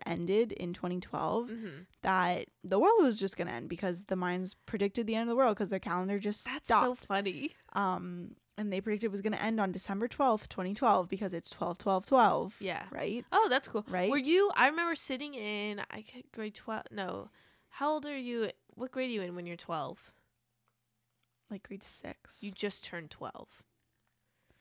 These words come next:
Speaker 2: Anyways, I was in, um, Miss Christie's class, maybe grade four? I don't know. Okay, I was in a class and I was in,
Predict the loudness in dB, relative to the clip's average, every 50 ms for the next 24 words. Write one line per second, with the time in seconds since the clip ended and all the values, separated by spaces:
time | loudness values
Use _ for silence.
0 | _ _ _ _ _ _ _ -14 -2 2 2 4 4 4 2 2 0 -2 0 2
1 | 2 2 2 0 -4 -4 -4 -4 -2 0 0 2 0 -2 -4 -6 -10 -12 -12 -14
2 | -14 -14 -12 -12 -12 -10 -10 -10 -10 -8 -10 -10 -10 -8 -8 -8 -8 -6 -10 -12
3 | -12 -14 -16 _ _ -10 -10 -10 -10 -10 -12 -10 -8 -8 -10 -10 -12 -16 _ _
4 | _ 2 4 4 4 4 2 0 -4 -10 -12 -2 0 4 4 4 2 2 0 4
5 | 4 6 6 4 -2 -4 0 4 6 6 6 6 2 -2 -4 -4 -4 -4 -6 -8
6 | -10 -10 -12